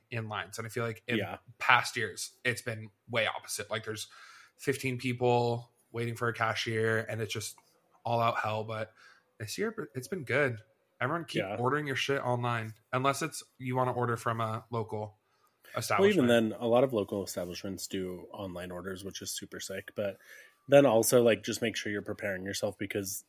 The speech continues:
Speaker 2: they are a small business and they're local. So shipping and getting things out too quickly is not always the case. So just be
Speaker 1: Yes.
Speaker 2: kind in those moments. And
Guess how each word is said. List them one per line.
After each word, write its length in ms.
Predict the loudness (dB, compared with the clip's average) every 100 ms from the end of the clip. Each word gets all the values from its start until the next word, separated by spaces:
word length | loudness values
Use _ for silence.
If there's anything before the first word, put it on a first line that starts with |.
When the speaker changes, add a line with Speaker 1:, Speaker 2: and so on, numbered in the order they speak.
| -12
Speaker 2:
they 200 | -2 -2
are 360 | 0 -2 -2 -4
a 100 | -4
small 220 | -4 -4
business 420 | -4 -2 -4 -2
and 80 | 0
they're 180 | 2 4
local. 340 | 2 2 -2
So 400 | 0 0 0 -4 -6
shipping 640 | -4 -2 -2 -2 -2 -6 -8
and 360 | -6 -6 -8 -10 -20 -18 -2
getting 240 | 2 2
things 240 | 2 0 0
out 160 | -2
too 120 | -6 -10
quickly 300 | -10 -10 -10
is 120 | -4
not 400 | -2 0 -2 -8 -6
always 760 | -4 -4 -10 -10 -6 -6 -6 -12 _ -8
the 140 | -8
case. 360 | -6 -6 -2 -2
So 320 | -2 -2 -4 _ -20 -20 _ -16
just 260 | -10 -4 2
be 80 | 2
Speaker 1:
Yes. 60 | 2
Speaker 2:
kind 300 | -2 -2 -4
in 80 |
those 200 | -6 -8
moments. 420 | -6 -6 -6 -6 -6
And 300 | -8 -8